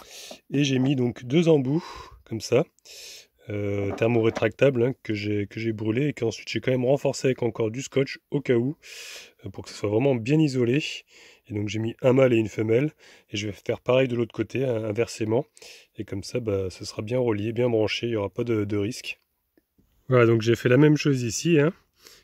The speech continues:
que j'ai renforcé pareil avec du scotch, hein, d'électricien pour être sûr que ça tienne bien dans le temps. Et maintenant, bah, je vais les brancher. Je pense que je vais encore rajouter une couche de scotch pour que, pas que ça se débranche.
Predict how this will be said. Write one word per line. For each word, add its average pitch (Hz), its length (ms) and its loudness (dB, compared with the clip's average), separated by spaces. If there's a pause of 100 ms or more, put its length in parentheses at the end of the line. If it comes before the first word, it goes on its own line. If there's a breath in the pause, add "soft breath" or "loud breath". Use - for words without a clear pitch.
que 107 100 -12
j'ai 101 160 -2
renforcé 107 460 -4
pareil 107 260 2
avec 110 160 -2
du 107 140 -8
scotch, - 340 -4
hein, 113 140 -2 (240)
d'électricien 101 500 -6
pour 98 160 -8
être 98 80 -8
sûr 113 440 -2
que - 120 -20
ça - 280 -4
tienne 107 220 2
bien 110 140 0
dans 107 100 2
le 101 100 0
temps. 135 200 2 (640 loud breath)
Et 113 60 -4
maintenant, 107 260 -2
bah, 120 100 2
je 101 80 -4
vais 107 80 0
les 107 80 2
brancher. 110 480 0
Je - 100 -8
pense - 200 -2
que - 80 -4
je 98 100 -6
vais 104 60 0
encore 117 420 4
rajouter 120 440 0 (120)
une 139 80 -2
couche 131 200 -4
de 117 100 2
scotch 120 320 -4
pour - 240 -12
que, - 100 -8
pas 117 160 -4
que - 80 -6
ça - 80 -2
se 110 60 -2
débranche. 110 480 -2